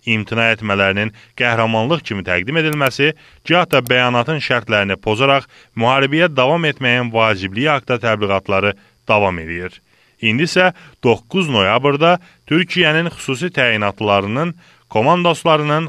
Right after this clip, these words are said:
Xocavənd istiqamətində erməni ordusunun qarşısından qaçması barədə Semyon Peqovun statusunu həvəslə paylaşırlar.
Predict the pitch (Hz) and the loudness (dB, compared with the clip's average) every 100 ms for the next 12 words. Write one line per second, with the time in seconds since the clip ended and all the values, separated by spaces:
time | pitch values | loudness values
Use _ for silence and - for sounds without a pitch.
0 | - 123 113 117 170 170 135 - 123 117 | -4 -4 0 0 0 -2 -8 -6 -2 0
1 | 113 104 104 113 151 - - - 113 113 | 0 -2 -4 0 -2 -2 -20 -2 0 2
2 | 113 160 180 160 139 123 135 143 135 117 | 0 0 0 0 -2 -8 -6 -6 0 0
3 | 110 - 110 110 113 110 104 107 101 160 | 0 -2 -6 -4 -4 -2 -2 -4 -6 -2
4 | 156 143 117 123 143 - - - 127 117 | 0 0 2 0 0 -6 -20 -8 -2 0
5 | 110 104 98 117 135 120 110 113 107 - | 0 -2 -2 -2 0 -2 -2 -8 -10 -2
6 | 120 - - 101 104 - _ 117 139 143 | -2 -2 -6 -6 -6 -12 _ -2 0 0
7 | 113 95 87 95 92 87 98 92 92 | -2 -4 0 0 0 -2 -4 -2 -2